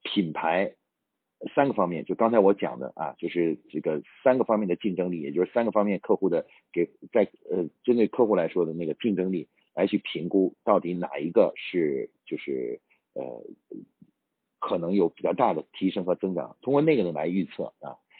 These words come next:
A D P模型是一个比较量化的一个模型，但它的比较麻烦之处呢，就是需-，你需要做市场调研啊。如果不做市场调研的话呢，就是光是凭着在这里猜的话呢，是不行的啊，一定要通过市场研究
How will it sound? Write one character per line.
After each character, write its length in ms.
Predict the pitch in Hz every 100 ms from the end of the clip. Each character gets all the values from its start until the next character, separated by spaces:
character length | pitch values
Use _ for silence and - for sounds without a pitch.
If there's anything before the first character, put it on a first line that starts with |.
| _ -
A 100 | 156
D 120 | 180
P 100 | 156
模 160 | 120
型 160 | 113 107
是 160 | 104 104
一 80 |
个 380 | 101 98 90 78
比 140 | - 73
较 220 | 92 87
量 280 | 90 135 98
化 140 | 92
的 80 | 80
一 40 |
个 60 | 73
模 160 | 71 69
型， 180 | - 65 _ _ _
但 120 | -
它 100 | 135
的 80 | 156
比 100 | 113
较 100 | 101
麻 240 | 98 92 113
烦 140 | 135
之 140 | 107
处 200 | 104 117
呢， 140 | 98 85
就 100 | 98
是 120 | 92
需-， 180 | 85 104 -
你 80 | 87
需 140 | -
要 120 | 104
做 140 | 98 104
市 160 | -
场 160 | 98 76
调 200 | 98 76
研 180 | 69 58 _ _ _ -
啊。 160 | 80
如 140 | 71 135
果 80 |
不 100 | 120 127
做 120 | 151
市 140 | -
场 140 | 127 101
调 140 | 113
研 160 | 98 85
的 60 |
话 160 | 90 87
呢， 220 | 80 76 -
就 120 | 95
是 160 | 87 85
光 220 | 117 113
是 100 | 104
凭 220 | - 87
着 100 | 98
在 160 | 98 92
这 60 |
里 180 | 78 78 -
猜 260 | - 113
的 80 | 107
话 140 | 90
呢， 100 | 73 - _ -
是 100 | 71
不 80 |
行 220 | 95 69 71
的 80 | - _
啊， 160 | 73 -
一 100 | 110
定 100 | 147
要 180 | 123
通 200 | 98 -
过 80 | 117
市 140 | 101 101
场 160 | 78
研 160 | 69 76
究 240 | 87 82